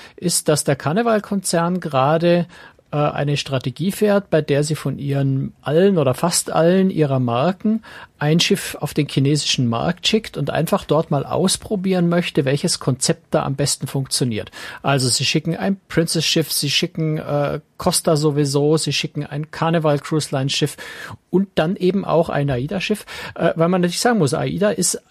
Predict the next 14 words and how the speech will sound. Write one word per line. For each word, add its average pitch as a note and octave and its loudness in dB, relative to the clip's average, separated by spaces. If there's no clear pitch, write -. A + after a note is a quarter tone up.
äh, D#3+ 0
innerhalb F3 0
des - -4
Carnival-Konzerns, E3+ 0
äh, D#3 0
eine D3+ 2
der D3+ 4
erfolgreichsten, D#3 0
wenn C#3+ 2
nicht C#3+ -4
die G#4+ -6
erfolgreichste, B2 -2
äh, C3+ 0
Kreuzfahrtmarke. B2+ -2